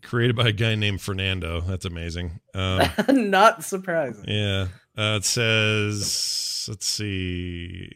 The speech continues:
Speaker 1: in the media, twenty thirteen, The Naked News was the subject of an eight-part documentary called Naked News Uncovered.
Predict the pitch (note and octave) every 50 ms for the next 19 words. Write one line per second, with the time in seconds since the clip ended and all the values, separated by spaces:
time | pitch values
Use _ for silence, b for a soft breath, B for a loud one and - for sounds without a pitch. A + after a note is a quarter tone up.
0 | - G#2+ G#2+ G#2 G2 G2 G#2 A2 A2 G#2 G#2 G2+ - - - C3+ C#3 C3+ - -
1 | C3 B2 - - - - B2 A#2 A2 G#2+ G#2+ G#2+ G#2 G#2 G#2 G#2 G#2+ A2 G#2 A2
2 | G#2 G#2+ G#2 G#2 G2+ G#2 G2 G2 F#2+ - - G2 G2+ F#2+ F#2 F#2 F#2 - - G#2+
3 | G2+ G#2 G#2 F#2 - F#2 F2 F2 F#2 G#2 - - G2+ G2+ G2 G2 F#2 F2+ - F#2+
4 | F#2+ G2 G2+ F#2+ G2 F#2 E2+ - - F2+ F2 F#2 F#2 F#2+ - G2+ F2 F#2+ F#2+ G2
5 | F2+ F#2 F2+ F2+ E2+ - - G#2+ F#2+ F2+ F2 F2 F2+ -